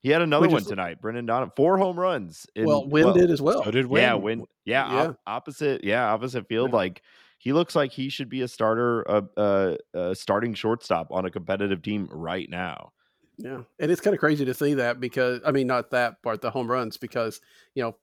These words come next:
Speaker 2: typically that's not a home run ballpark, right? I mean,
Speaker 1: Right.
Speaker 2: that, you know, that's the, not the air place where you get offense, and that's not been too much of a problem for these guys this,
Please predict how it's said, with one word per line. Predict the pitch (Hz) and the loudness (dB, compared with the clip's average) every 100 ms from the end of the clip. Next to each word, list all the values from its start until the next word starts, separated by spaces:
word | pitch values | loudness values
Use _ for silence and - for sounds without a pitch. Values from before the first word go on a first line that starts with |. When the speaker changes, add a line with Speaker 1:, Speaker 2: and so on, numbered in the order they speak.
| _ - | _ -2
Speaker 2:
typically | 143 - 123 120 | -2 -2 -2 -2
that's | 117 120 - | -2 -4 -2
not | 117 113 | -2 -2
a | |
home | 104 120 117 | -2 -4 -4
run | 110 104 | -4 -4
ballpark, | - 147 - - - - | -4 -4 -4 -10 -14 -6
right? | 113 131 | -4 -4
I | 120 | -8
mean, | 113 | -10
Speaker 1:
Right. | 90 87 85 _ | -6 -6 -8 _
Speaker 2:
that, | 117 | -12
you | 107 | -10
know, | 110 | -8
that's | 110 - | -10 -8
the, | - 117 - | -8 -8 -10
not | 123 120 113 - | -6 -4 -4 -6
the | 110 104 | -8 -6
air | 117 | -6
place | - 117 - | -4 -4 -4
where | |
you | 113 113 | -6 -2
get | 117 | 0
offense, | 139 120 95 - | 0 -2 -8 -8
and | 104 101 - _ - - _ _ _ - | -8 -8 -14 _ -20 -20 _ _ _ -8
that's | 107 - | -8 -6
not | 117 117 | -4 -4
been | 117 110 | -6 -10
too | 107 | -10
much | 113 107 | -10 -10
of | 107 | -12
a | |
problem | 104 127 139 98 | -6 -4 -4 -8
for | 95 | -14
these | 95 - | -14 -12
guys | 95 95 | -12 -14
this, | 95 - | -16 -16